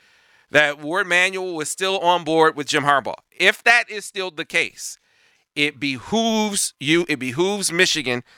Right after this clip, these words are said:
to say that now, because the longer you wait, the worse position you put them in when it comes to retention of this class, retention of this roster, the pieces that, uh, there are gonna be some guys that go.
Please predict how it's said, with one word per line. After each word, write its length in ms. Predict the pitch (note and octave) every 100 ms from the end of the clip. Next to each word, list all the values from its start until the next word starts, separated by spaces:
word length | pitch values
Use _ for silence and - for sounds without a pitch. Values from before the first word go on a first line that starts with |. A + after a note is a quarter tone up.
| _ _
to 140 | - B2
say 260 | - E3+
that 220 | E3+ E3+ D#3
now, 260 | D#3 C3+
because 240 | C3+ C#3+ G2+
the 120 | A#2
longer 360 | A#2 D3+ F3 F3
you 180 | F#3 F#3
wait, 320 | E3+ D#3+ - _ _ _ _ _ _ _ _
the 160 | A#2 B2+
worse 320 | B2 E3+ F3
position 420 | D#3 D3+ D3 C3
you 100 | C#3
put 180 | - D3+
them 140 | B2+
in 160 | C3 B2
when 100 | B2
it 80 | -
comes 240 | C3 B2
to 120 | C3
retention 680 | G2+ - E3 F3+ F#3 F3 E3+ _ _ _
of 160 | A2 F2+
this 180 | C#3 -
class, 560 | - D#3+ D3+ D3 - - _
retention 580 | A2 - D#3 D#3+ F3 E3+ -
of 240 | B2+ G#2+
this 220 | C#3 F3
roster, 500 | E3+ D#3+ D#3 - E3
the 100 | D3+
pieces 480 | - D3+ D3+ D#3 D3
that, 200 | C#3+ C#3
uh, 200 | C#3 C3
there 100 | A#2+
are 40 | B2+
gonna 80 | D3+
be 60 |
some 140 | - E3+
guys 240 | E3+ F3+
that 120 | F#3
go. 240 | F3 E3